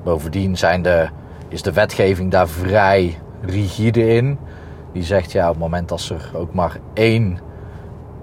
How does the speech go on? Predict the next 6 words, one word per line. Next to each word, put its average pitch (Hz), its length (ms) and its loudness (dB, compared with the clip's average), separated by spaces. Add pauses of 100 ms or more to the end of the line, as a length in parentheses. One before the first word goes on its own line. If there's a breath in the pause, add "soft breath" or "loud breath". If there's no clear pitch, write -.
(140)
ding 104 420 2 (880)
kausaal 104 500 6
verbonden 110 520 0
kan 101 240 2
zijn 87 400 2
met 98 440 0